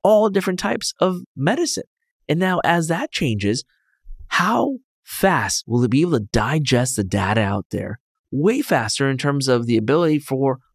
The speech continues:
a human or a research team to say, "Hey, this is the data that actually means something. This is the data that doesn't."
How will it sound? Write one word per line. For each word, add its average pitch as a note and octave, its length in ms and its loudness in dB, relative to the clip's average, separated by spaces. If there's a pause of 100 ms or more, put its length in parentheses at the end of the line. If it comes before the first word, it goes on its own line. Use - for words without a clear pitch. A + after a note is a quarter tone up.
a G#2 60 -2
human E3 440 0
or G#2 240 0
a G#2 40 -2
research D3 480 0
team G2+ 220 -2
to G#2 80 -2
say, G2+ 300 0 (280)
"Hey, F3+ 160 2
this C3 220 0
is B3 60 -10
the A#3+ 100 0
data A2+ 380 0
that A2+ 160 0
actually A2 320 -2
means A2 280 -2
something. F#3 300 -2
This C3+ 180 0
is D#3 60 -6
the B2 100 0
data G#2+ 280 0
that G#2 220 -6
doesn't." C3 360 -4